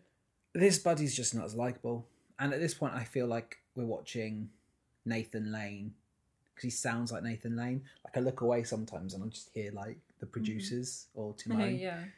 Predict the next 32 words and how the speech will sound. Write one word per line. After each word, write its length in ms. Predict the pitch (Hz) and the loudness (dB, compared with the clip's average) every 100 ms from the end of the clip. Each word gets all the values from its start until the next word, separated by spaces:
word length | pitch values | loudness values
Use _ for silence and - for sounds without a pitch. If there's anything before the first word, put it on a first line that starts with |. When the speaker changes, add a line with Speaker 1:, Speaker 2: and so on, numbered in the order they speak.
| - _ _ _ _ _ _ _ - | -20 _ _ _ _ _ _ _ 2
Speaker 1:
So 260 | - 147 | 8 8
we 140 | 147 151 | 8 6
cut 340 | - 185 185 | 12 12 12
to 100 | 143 | 4
Jovi 400 | 127 123 117 123 | 6 6 6 6
on 100 | 120 | 4
her 200 | 127 110 | 4 4
own 200 | 104 107 107 | 4 2 0
and 140 | 107 | -2
she 140 | - | -2
sings 260 | 113 113 110 | -2 -2 0
Never 300 | 117 123 127 | 0 0 -2
Fall 280 | - 120 120 | -2 0 2
in 160 | 113 | 2
Love. 320 | 101 98 104 - - _ _ _ _ _ _ _ _ _ | 0 -2 -6 -8 -20 _ _ _ _ _ _ _ _ _
"Instead 260 | 123 - 156 | -4 4 6
of 160 | 135 113 | 8 8
decking 380 | 147 143 143 | 6 6 4
halls, 340 | 120 123 127 120 | 6 6 4 2
you 80 | 107 | 0
dream 260 | 113 113 | 0 0
of 140 | 95 - | -2 -2
decking 380 | 113 - 120 | -4 -2 -6
him," 340 | 110 107 104 113 - 208 | -4 -4 -6 -8 -10 -6
Speaker 2:
Mm-hmm. 340 | 208 104 208 | -4 -2 -6
Speaker 1:
which 160 | - 120 | -8 -6
is 80 | 117 | -6
a 40 | |
great 460 | 117 120 117 101 - | -6 -2 -2 -2 -6
line. 220 | 65 139 | -10 -8
Speaker 2:
Great 180 | 170 170 | -6 -4
line. 260 | 165 180 | -6 -8